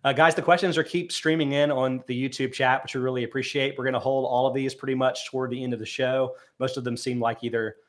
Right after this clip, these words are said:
you know, trade acquisition player questions, that type of stuff. So we'll get to that when the time comes. Thanks so much for live streaming.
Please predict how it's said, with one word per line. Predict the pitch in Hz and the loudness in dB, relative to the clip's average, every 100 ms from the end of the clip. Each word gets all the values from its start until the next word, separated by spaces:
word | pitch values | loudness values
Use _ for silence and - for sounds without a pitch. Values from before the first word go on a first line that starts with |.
| _ - | _ -10
you | |
know, | 110 | -8
trade | 101 - 131 123 | -6 -2 0 2
acquisition | 113 127 123 - 117 | 0 -2 -4 -4 -4
player | - 117 117 | -2 0 0
questions, | - 123 - 120 113 | -2 -2 -2 -4 -2
that | 120 | -2
type | - 110 | -2 -4
of | 104 | -6
stuff. | - 107 104 | -4 -4 -2
So | 131 | -2
we'll | 123 131 | 0 2
get | 147 | 0
to | 151 | 0
that | 120 120 | 0 0
when | 120 | 0
the | 113 | -6
time | - 117 107 | -2 -2 0
comes. | 139 143 143 - - _ - | 2 2 -2 -8 -14 _ -6
Thanks | 120 | -4
so | - | -2
much | 123 123 | -2 -2
for | - | 0
live | 117 110 107 | 0 0 -2
streaming. | - 160 170 165 | -2 0 -2 -4